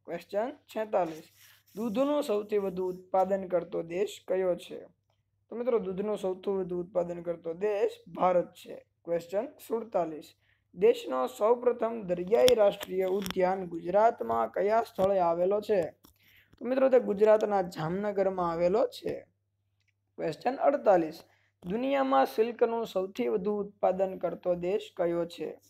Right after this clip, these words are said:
તો મિત્રો, સિલ્ક એટલે કે રેશમનું સૌથી વધુ ઉત્પાદન કરતો દેશ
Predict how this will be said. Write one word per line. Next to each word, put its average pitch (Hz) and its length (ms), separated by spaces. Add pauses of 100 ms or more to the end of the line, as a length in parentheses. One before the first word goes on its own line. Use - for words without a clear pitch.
(160)
તો 196 60
મિત્રો, 220 400 (640)
સિલ્ક 240 320
એટલે 240 320
કે 240 380
રેશમનું 233 680
સૌથી 208 320
વધુ 185 300
ઉત્પાદન 175 500
કરતો 175 360
દેશ 220 400